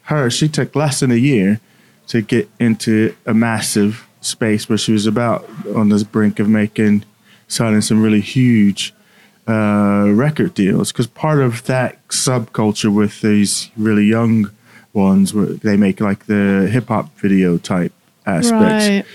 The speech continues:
Speaker 1: So the ones you see in that article, 'cause, so her catapulting to fame, she was in the mall,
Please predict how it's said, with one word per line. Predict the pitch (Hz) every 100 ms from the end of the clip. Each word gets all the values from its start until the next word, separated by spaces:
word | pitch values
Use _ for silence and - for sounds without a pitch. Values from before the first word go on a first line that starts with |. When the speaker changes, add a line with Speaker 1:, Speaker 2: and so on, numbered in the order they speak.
| - - _
Speaker 1:
So | - 113 107 101
the | 113
ones | 127 120 113
you | 110 104 101
see | - - 110
in | 104
that | 101 -
article, | 117 104 98 101 95 95 - 233 220 156 - _
'cause, | 110 - - - - - -
so | - 123 110 110 -
her | 139 143 123 - _ _ _ _ _ _
catapulting | - 190 226 - 127 107 113 101
to | 107
fame, | - 110 104 104 104
she | -
was | 107 101
in | 107 104
the | 101
mall, | 110 156 113 135 214